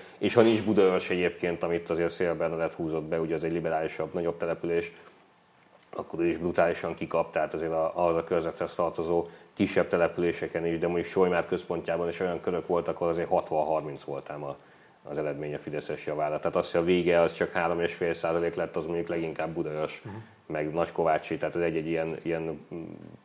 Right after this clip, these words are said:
Speaker 1: úgymond gyütmentekkel teli, ö, nagyobb településnek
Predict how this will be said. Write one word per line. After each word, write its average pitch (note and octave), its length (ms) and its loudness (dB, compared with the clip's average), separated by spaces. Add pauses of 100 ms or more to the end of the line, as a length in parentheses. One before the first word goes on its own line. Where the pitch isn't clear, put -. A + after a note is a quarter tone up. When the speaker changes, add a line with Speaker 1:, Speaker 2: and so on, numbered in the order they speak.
(100)
Speaker 1:
úgymond D#2+ 280 -8 (1200)
gyütmentekkel F2+ 760 4
teli, F2 480 2
ö, E2+ 460 -2 (460)
nagyobb F2 240 -2
településnek E2+ 720 -4